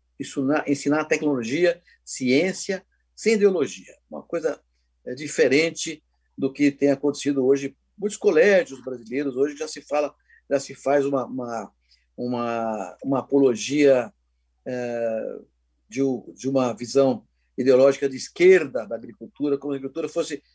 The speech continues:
trabalho escravo, acaba com o defensivo, tudo defensivo agrícola. Então, é preciso ter uma, uma educação desideologizada, lastreada na ciência, na tecnologia.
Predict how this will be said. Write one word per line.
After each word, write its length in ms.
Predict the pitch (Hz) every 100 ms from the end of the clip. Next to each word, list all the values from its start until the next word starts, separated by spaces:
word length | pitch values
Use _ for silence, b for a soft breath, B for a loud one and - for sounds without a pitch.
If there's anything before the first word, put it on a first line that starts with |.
| _
trabalho 260 | 147 156 160
escravo, 840 | - - 143 170 156 135 120 131
acaba 340 | 120 151 143 135
com 100 | 139
o 40 |
defensivo, 420 | 135 135 131 143 - b -
tudo 140 | 165
defensivo 400 | 160 147 143 156
agrícola. 360 | 135 117 156 151
Então, 200 | 190 196
é 60 | 170
preciso 440 | - 185 202 196 _ _ _ -
ter 80 |
uma, 260 | 175 160 143
uma 140 | 135 135
educação 760 | 139 139 123 - 135 131 120 _ _ _ _ _ _ _ _
desideologizada, 1600 | 127 185 220 214 190 175 160 143 120 104 - 123 156 180 208 208 _ _ _
lastreada 600 | 127 156 - - 143 147
na 120 | 143 139
ciência, 540 | - 120 135 175 170
na 60 | -
tecnologia. 520 | - 170 135 -